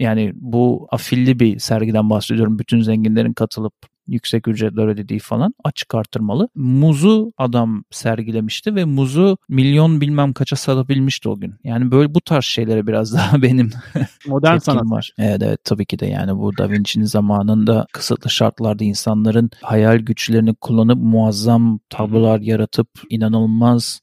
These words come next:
Speaker 1: kiliseler inşa etmeleri falan başımızın üstüne. Ben şu anki modern zamanlarda çizilen bir küçük bir elmanın veya asılan bir muzun milyon etmesine biraz dil uzattım. Ama biz tabii o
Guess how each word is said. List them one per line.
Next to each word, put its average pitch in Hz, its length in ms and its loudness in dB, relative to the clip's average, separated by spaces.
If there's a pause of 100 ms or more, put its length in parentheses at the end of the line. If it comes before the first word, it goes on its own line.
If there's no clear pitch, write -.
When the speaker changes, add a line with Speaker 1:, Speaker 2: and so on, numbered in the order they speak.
Speaker 1:
kiliseler 110 840 0
inşa 110 420 0
etmeleri 104 380 -2
falan 208 580 0
başımızın 110 680 0
üstüne. - 540 -8
Ben 113 240 0
şu 120 280 0
anki 113 240 0
modern 113 600 2
zamanlarda 104 1080 0
çizilen 110 580 2
bir - 500 -2
küçük - 340 -8
bir - 460 -6
elmanın 107 520 2
veya 101 480 0
asılan 107 480 -2
bir 101 160 0
muzun 113 420 2 (400)
milyon 107 400 -2
etmesine 98 640 -6 (140)
biraz 104 280 -4
dil 101 120 -6
uzattım. 104 520 0 (120)
Ama 180 480 2
biz 123 160 -6
tabii 120 400 -2 (100)
o 131 200 0